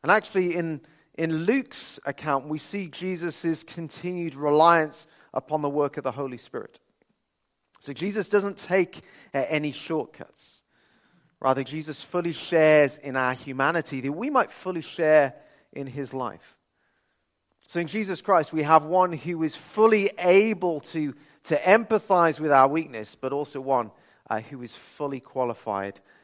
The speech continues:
to help. That's a good reason, uh, for us to pray now as we come and look at this passage. Jesus, we thank you that you are such a Savior, that you, you know,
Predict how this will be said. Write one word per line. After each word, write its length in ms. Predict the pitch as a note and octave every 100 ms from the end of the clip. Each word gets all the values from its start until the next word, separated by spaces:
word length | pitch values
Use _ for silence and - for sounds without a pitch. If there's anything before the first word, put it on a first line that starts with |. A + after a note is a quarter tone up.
| _ _
to 120 | F#2
help. 460 | - G#2 - _ - _ _ _ _ _ _ _ _ _ _ _ _ _ _ _
That's 220 | B2 B2+
a 40 | C#3+
good 180 | G3
reason, 580 | D#3+ E3 F#3 E3 E3+ E3 -
uh, 240 | C3+ C3
for 380 | - - C3 -
us 420 | B2 - - - _ _ _
to 120 | -
pray 400 | - - C#3 C3
now 260 | B2 A2 G#2
as 220 | G#2+ G#2+
we 80 | A#2+
come 440 | - - A2 G#2+ - _ _
and 180 | G2+ G#2+
look 200 | A2 -
at 60 | G2+
this 120 | G#2
passage. 560 | - B2+ B2 C#3+ -
Jesus, 340 | F3 F3+ D#3 -
we 120 | D#3
thank 320 | F#3+ F3+ D3
you 80 | D#3+
that 160 | C#3 D3+
you 240 | D#3 D#3
are 260 | D3+ D3+ D3
such 320 | - D3+ -
a 80 | C3+
Savior, 500 | - G3 F#3 D#3+ D3+
that 200 | D#3 D#3
you, 300 | D#3+ C#3+ C#3 _ - _
you 160 | E3 E3
know, 500 | F3 G3 G3+ D3